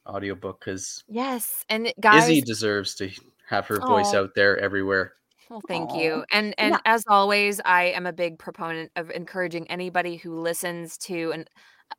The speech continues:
Speaker 2: indie produced audiobook or reads an indie book, please,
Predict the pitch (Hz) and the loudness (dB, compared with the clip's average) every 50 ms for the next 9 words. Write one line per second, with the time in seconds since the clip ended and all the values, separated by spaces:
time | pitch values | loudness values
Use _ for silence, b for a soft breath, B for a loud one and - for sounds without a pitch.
0 | _ - 214 220 220 220 220 220 208 - 226 208 214 208 196 - - 240 262 277 | _ -4 -2 -2 0 0 -2 -4 -4 -4 -4 -4 -2 -4 -4 -4 -2 -2 0 0
1 | 269 269 233 262 262 254 247 - - 175 190 185 180 180 180 180 180 180 180 180 | 0 -2 0 0 0 0 -2 -4 -2 2 4 4 6 6 6 4 4 0 -4 -8
2 | 185 175 170 165 160 - - 170 165 - - 170 160 156 160 156 156 156 160 160 | -10 -8 -8 -10 -10 -10 -12 -12 -12 -12 -12 -12 -12 -10 -8 -6 -6 -6 -6 -8
3 | - _ _ _ - 165 165 156 - - _ - - - 180 185 185 185 180 180 | -12 _ _ _ -4 -2 -2 -2 -4 -6 _ -20 -14 -12 -10 -10 -8 -8 -8 -8
4 | 180 175 165 156 147 - | -6 -6 -6 -6 -8 -10